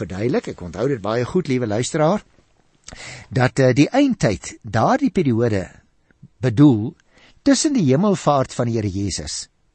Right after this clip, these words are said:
en sy wederkoms. So 'n bietjie breër gestel, tussen sy eerste en sy tweede koms. En daarom is hierdie riglyne wat die apostel vir ons gee, van sulke groot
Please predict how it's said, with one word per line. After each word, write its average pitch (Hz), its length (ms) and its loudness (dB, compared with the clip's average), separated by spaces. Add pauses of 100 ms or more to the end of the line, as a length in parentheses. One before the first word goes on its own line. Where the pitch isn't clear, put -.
en 120 200 0
sy 120 200 0
wederkoms. 101 720 -6 (120)
So 240 100 -8
'n 240 40 -4
bietjie 285 200 2
breër 240 300 0
gestel, 202 500 -2
tussen 180 320 -2
sy 135 160 -4
eerste 139 340 -2
en 123 80 -4
sy 123 120 -4
tweede 147 300 -6
koms. - 420 -14 (520)
En 151 280 4
daarom 247 440 6
is - 80 0
hierdie 143 400 0 (260)
riglyne 127 760 2
wat 113 100 -2
die 131 100 -6
apostel 156 480 -2
vir 123 140 -4
ons 113 160 -2
gee, 113 280 -2 (640)
van 196 260 2
sulke 240 720 -2 (300)
groot 185 680 4